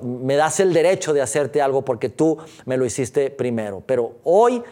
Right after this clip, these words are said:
lo que, lo, lo que Pablo nos está diciendo es, "No devuelvan a nadie mal por mal", porque repito, es nuestra tendencia natural. Y lo que queremos dentro de nosotros, dentro de,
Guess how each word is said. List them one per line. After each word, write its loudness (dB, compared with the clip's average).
lo -4
que, -2
lo, 0
lo -2
que -2
Pablo 2
nos 0
está 0
diciendo 0
es, 0
"No 2
devuelvan 2
a -2
nadie 0
mal 2
por 0
mal", 0
porque -4
repito, 0
es 0
nuestra -2
tendencia 0
natural. -2
Y 0
lo 2
que -2
queremos 0
dentro 0
de 2
nosotros, -2
dentro 2
de, 2